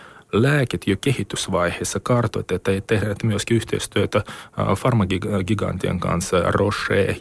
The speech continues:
ja, ja muiden, siis lääkevalmistajan kanssa jo varhaisessa vaiheessa. Ja se on myöskin tieto-,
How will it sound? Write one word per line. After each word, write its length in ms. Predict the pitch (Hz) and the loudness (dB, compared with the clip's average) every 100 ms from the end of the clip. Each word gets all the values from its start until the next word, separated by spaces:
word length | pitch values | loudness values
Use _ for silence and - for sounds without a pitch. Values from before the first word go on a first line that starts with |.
| - | -4
ja, 140 | 92 | -2
ja 200 | 95 95 | 0 0
muiden, 300 | 104 101 87 | 2 2 2
siis 220 | - 104 | 2 0
lääkevalmistajan 800 | 156 139 110 107 90 87 - 78 | 2 2 2 2 0 -2 -2 -2
kanssa 280 | 85 90 - | 0 0 2
jo 200 | 98 110 131 | 2 2 2
varhaisessa 680 | 143 131 - - 107 - 101 | 2 2 -4 -6 -6 -2 0
vaiheessa. 500 | 95 87 95 - 90 | 0 0 -2 -2 0
Ja 120 | 92 | 0
se 140 | - | 2
on 80 | 127 | 4
myöskin 320 | 123 104 113 | 4 2 0
tieto-, 260 | 107 101 | 0 0